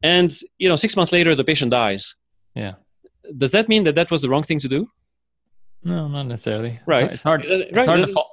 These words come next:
Speaker 2: it's hard
Speaker 1: right,
Speaker 2: to
Speaker 1: so
Speaker 2: falsify probabilities.
Speaker 1: Correct. So it doesn't mean that it was the right thing, you know, or
Speaker 2: Yeah.
Speaker 1: suppose the patient lives, does that mean that it was
Speaker 2: Yeah.
Speaker 1: the right thing to do to give the treatment?
Speaker 2: Right, right.
Speaker 1: You, really, you don't know. I mean, it's completely, the uncertainty is not taken out of the equation. You're still
Speaker 2: Yeah.
Speaker 1: living in a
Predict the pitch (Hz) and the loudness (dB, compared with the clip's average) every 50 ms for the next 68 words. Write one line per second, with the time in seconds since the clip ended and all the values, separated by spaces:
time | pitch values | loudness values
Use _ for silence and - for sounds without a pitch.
0 | - 123 113 - - 190 190 175 143 - 180 143 151 151 - 165 139 - 120 120 | -12 -12 -6 0 0 0 2 0 -2 -2 -2 -2 -2 -2 -2 -4 -2 0 0 0
1 | 107 - 127 113 104 101 101 110 104 92 85 - - - - 226 254 294 254 175 | 0 0 0 0 0 0 -2 -2 -2 -2 -6 -8 -10 -4 0 2 2 4 2 2
2 | 135 - 120 117 - 202 190 175 202 220 220 196 208 208 185 156 147 151 143 139 | 0 -2 -4 -2 2 2 4 4 4 4 4 4 4 6 6 4 4 4 2 2
3 | 135 131 135 147 147 147 156 151 143 117 - 147 135 110 113 - - - 151 160 | 2 2 2 2 2 0 0 0 0 -2 -2 -2 -2 -2 -2 -2 -2 0 0 0
4 | 151 - - 202 202 208 175 160 160 156 185 175 165 135 123 151 170 165 135 127 | 2 0 0 2 2 2 2 2 0 0 2 0 0 0 2 2 4 4 2 2
5 | - - 120 120 110 143 147 - 180 170 165 143 123 123 131 127 131 120 120 117 | 0 -2 -2 0 2 2 0 2 2 2 4 4 4 2 2 2 0 0 0 0
6 | 131 160 175 170 156 131 127 113 131 131 131 - 110 120 117 107 110 110 - 135 | 0 0 0 0 -2 -2 -2 0 0 0 0 0 -2 -2 0 0 -2 -2 -2 -2
7 | 131 - 101 95 110 - - _ _ _ _ _ _ - 117 101 - - _ - | -4 -4 -4 -8 -8 -10 -14 _ _ _ _ _ _ -10 -10 -10 -10 -12 _ -14
8 | 117 - - 151 - - - - 139 226 269 247 185 151 143 143 160 175 202 262 | -12 -12 -12 -10 -12 -14 -10 -6 -4 -2 0 0 0 2 2 2 2 2 0 0
9 | 247 156 - 139 160 160 139 - - 156 135 - 202 180 143 143 131 123 139 147 | -2 -2 0 0 2 2 2 0 0 -2 -2 0 0 0 0 0 0 2 2 2
10 | 143 - 220 233 208 175 165 180 147 120 117 156 165 165 - - - 151 143 156 | 2 2 2 0 0 2 2 2 2 2 2 0 0 0 -2 -2 -4 -2 -2 0
11 | 151 160 156 123 117 123 113 - 156 180 185 139 113 113 120 120 113 - - 175 | 0 0 0 0 0 -2 -2 -2 -4 -4 -4 -2 -4 -4 -4 -4 -4 -2 -2 0
12 | 175 175 170 156 143 113 107 - _ _ _ | 0 0 0 0 -2 -4 -8 -10 _ _ _